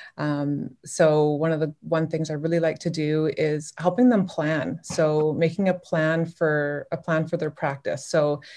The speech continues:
if a dentist has goals of what he wants to do for a year, it's really stepping back and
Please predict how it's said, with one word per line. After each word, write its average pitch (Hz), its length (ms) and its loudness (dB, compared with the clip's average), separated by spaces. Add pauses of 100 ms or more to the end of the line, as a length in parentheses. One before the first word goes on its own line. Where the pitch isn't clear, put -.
(160)
if 170 100 -4
a 170 60 -2
dentist 190 320 2
has 175 220 4
goals 160 760 6
of 147 220 -4
what 160 100 0
he 160 220 -2
wants 151 320 -4
to 156 80 -6
do 156 180 -2
for 151 240 -6
a 151 60 -2
year, 147 480 -2 (260)
it's - 180 -8
really 165 320 6
stepping 156 640 0
back 147 500 0 (160)
and 147 520 0